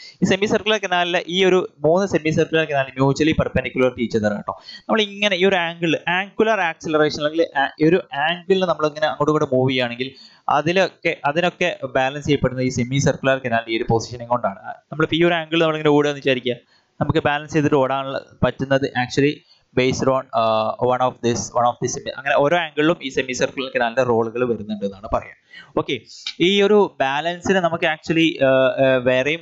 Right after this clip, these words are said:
റോളുകൾ, നമ്മുടെ സെറിബെല്ലത്തിന് roll ഉണ്ടെന്ന് പറയുന്നു, പിന്നെ even നമ്മുടെ ബ്രെയിനിൽ അതിന് roll ഉണ്ട് എന്നൊക്കെ പറയുന്നുണ്ട് കേട്ടോ. അതൊന്നും, അതിലേക്കൊന്നും നമുക്ക് പോകണ്ട,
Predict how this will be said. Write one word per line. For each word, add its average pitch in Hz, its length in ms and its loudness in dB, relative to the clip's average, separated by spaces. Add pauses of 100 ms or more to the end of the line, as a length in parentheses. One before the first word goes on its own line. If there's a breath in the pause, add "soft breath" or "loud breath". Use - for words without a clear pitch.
റോളുകൾ, 139 380 0
നമ്മുടെ 127 220 -2
സെറിബെല്ലത്തിന് 147 640 0
roll 135 180 2
ഉണ്ടെന്ന് 131 280 -6
പറയുന്നു, 123 440 -2 (240 soft breath)
പിന്നെ 143 160 0
even 147 200 0
നമ്മുടെ 143 220 -2 (100)
ബ്രെയിനിൽ 139 400 0
അതിന് 135 420 0
roll 117 200 0
ഉണ്ട് 113 120 -8
എന്നൊക്കെ 113 320 -4
പറയുന്നുണ്ട് 101 340 -8
കേട്ടോ. 110 300 0
അതൊന്നും, 160 320 0
അതിലേക്കൊന്നും 156 500 0
നമുക്ക് 147 180 -2
പോകണ്ട, 120 220 2